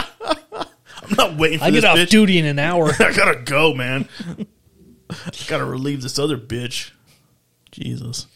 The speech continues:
Speaker 1: The fact that that guy's gonna stick out, stick out his marriage, though.
Speaker 2: Yeah.
Speaker 1: That's fucking, you
Speaker 2: It's
Speaker 1: know.
Speaker 2: true love.
Speaker 1: He's like, "Hey, man, I got some ideas. Uh, we're gonna put you on OnlyFans."
Speaker 2: Oh, yeah, he's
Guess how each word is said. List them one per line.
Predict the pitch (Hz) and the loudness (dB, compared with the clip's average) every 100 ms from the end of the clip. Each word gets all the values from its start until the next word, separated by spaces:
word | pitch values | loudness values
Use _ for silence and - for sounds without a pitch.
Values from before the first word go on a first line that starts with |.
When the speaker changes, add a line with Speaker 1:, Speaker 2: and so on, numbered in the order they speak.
| _ - - - - - - _ _ - | _ -20 -20 -20 -18 -20 -20 _ _ -4
Speaker 1:
The | |
fact | 127 262 294 | 0 0 0
that | - - | -2 -4
that | 143 | -4
guy's | 139 123 - - | -2 -2 -4 -8
gonna | 131 120 | -4 -2
stick | 113 - 143 135 | 0 -2 -2 -2
out, | 135 127 - | -2 -4 -6
stick | - 165 | -6 -4
out | 131 127 | -2 -4
his | 120 | -4
marriage, | 120 127 127 120 | -6 -6 -6 -6
though. | 120 123 - _ - | -8 -8 -12 _ -14
Speaker 2:
Yeah. | 151 190 139 _ _ - | -10 -10 -12 _ _ -8
Speaker 1:
That's | - - | -4 -2
fucking, | - - - - 117 117 - - - _ - _ - | -4 -4 -4 -6 -10 -10 -14 -18 -20 _ -20 _ -4
you | 131 | 0
Speaker 2:
It's | |
Speaker 1:
know. | 117 | 0
Speaker 2:
true | 143 175 156 | -2 -4 -4
love. | 147 156 143 - - | -2 -2 -4 -8 -4
Speaker 1:
He's | 143 | -4
like, | 117 110 - | -4 -6 -2
"Hey, | 127 | 0
man, | 113 110 | -2 -6
I | 113 | -4
got | 127 123 | -2 -2
some | 123 | -6
ideas. | 120 120 131 - 185 - _ _ _ _ _ _ - - | -8 -6 -4 0 0 -2 _ _ _ _ _ _ -20 -12
Uh, | - 107 98 | -6 -6 -6
we're | 120 | -2
gonna | 135 | -2
put | 120 143 - | 0 -2 -2
you | |
on | 127 | -6
OnlyFans." | 123 120 113 - 107 110 123 - _ _ - - - - | -4 -6 -8 -6 -4 -4 -4 -8 _ _ -20 -20 -20 -12
Speaker 2:
Oh, | 160 | -8
yeah, | 131 131 | -6 -6
he's | 135 | -6